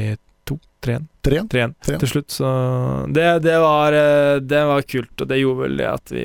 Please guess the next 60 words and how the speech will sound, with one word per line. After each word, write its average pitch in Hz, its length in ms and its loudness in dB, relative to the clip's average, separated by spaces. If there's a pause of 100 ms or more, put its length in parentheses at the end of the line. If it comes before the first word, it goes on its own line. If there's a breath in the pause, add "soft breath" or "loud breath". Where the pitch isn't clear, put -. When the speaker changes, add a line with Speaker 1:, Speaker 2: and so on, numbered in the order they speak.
(160)
Speaker 1:
også 127 260 -8
kom 127 160 -4
videre 120 360 -4
i 127 60 -4
gruppa 120 280 -6
der, 120 180 -8
eh, 120 440 -10
fort - 200 -10
opp, 123 120 -8
for 123 180 -6
det 117 100 -2 (1040 loud breath)
ble, 117 260 -2 (540)
nei, 127 180 2
det 135 120 2
var, 131 120 0
det 131 160 -2
var 120 140 0
selvfølgelig 110 380 -10
gøy. 156 60 -20 (360)
Speaker 2:
Mm. 131 200 2 (380 loud breath)
Speaker 1:
Ja. 117 200 -8
Speaker 2:
Eh, 185 220 0 (240)
fikk - 200 2
du - 100 -4
medalje? 131 420 0
Så, 160 180 0
så, 151 120 0
så 151 220 0
fysisk 131 380 0
Speaker 1:
Ja, 139 80 4
Speaker 2:
medalje? 143 240 4
Speaker 1:
vi 147 80 2
gjorde 151 240 2
det. 147 80 -6
Speaker 2:
Gjorde 123 160 2
du 131 80 2
det? 120 100 -2
Speaker 1:
Ja, 127 140 0
ja, 131 160 -2
vi 131 100 -2
hadde 127 280 0 (180)
fest 123 240 -4
etterpå, 123 260 -4
vi. 147 60 -4
Speaker 2:
Ja, 135 320 -2
det, 117 80 2
det 123 100 2
var. - 80 6
Speaker 1:
Ja, 120 140 2
ja. 135 500 -2
<laughs> - 300 -2
Speaker 2:
Var 131 80 4
det 123 80 2
noe 127 100 4
gøy, 135 140 4
eller? 302 100 -4
Speaker 1:
Ja, 143 160 2
det 165 120 6
var 226 120 4
gøy. 196 160 4